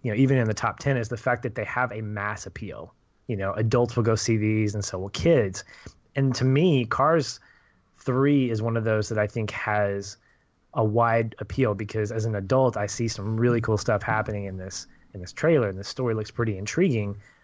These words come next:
but I know that there are gonna be a ton of kids that go out and wanna see Lightning McQueen do his thing again. And so for me, um, I couldn't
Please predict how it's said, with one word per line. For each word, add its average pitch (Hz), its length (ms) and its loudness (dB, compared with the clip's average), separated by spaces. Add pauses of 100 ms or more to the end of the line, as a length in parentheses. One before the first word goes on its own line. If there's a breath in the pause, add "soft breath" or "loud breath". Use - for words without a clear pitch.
(140)
but 131 100 2
I 127 80 4
know 131 160 4
that 117 120 -2
there 123 100 2
are 120 40 2
gonna 117 100 0
be 110 80 0
a 107 40 -2
ton 113 200 -4
of 110 60 -4
kids 117 200 -2
that 113 80 -6
go 107 220 0
out 101 320 2 (400 soft breath)
and 117 120 0
wanna 113 140 2
see 107 220 -2
Lightning 101 300 -2
McQueen 104 340 -2
do 101 140 0
his 95 160 -4
thing 113 200 0
again. 87 420 -8 (560 loud breath)
And 110 320 2
so 117 180 2
for 117 140 0
me, 151 340 4 (560 loud breath)
um, 110 380 0
I 123 100 0
couldn't 135 360 -2